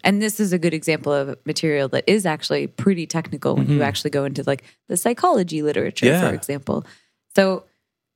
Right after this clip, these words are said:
Speaker 1: so you don't have to go into productivity literature or pro-, uh, psychology literature. What is flow?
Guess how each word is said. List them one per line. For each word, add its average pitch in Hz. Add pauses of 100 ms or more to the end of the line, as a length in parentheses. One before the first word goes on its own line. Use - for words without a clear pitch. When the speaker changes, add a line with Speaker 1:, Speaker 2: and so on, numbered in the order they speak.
(240)
Speaker 1:
so -
you 170
don't 247
have 208
to 196
go 175
into 180
productivity 147
literature 160
or 156
pro-, -
uh, 143
psychology 190
literature. 165
What 196
is 156 (160)
flow? -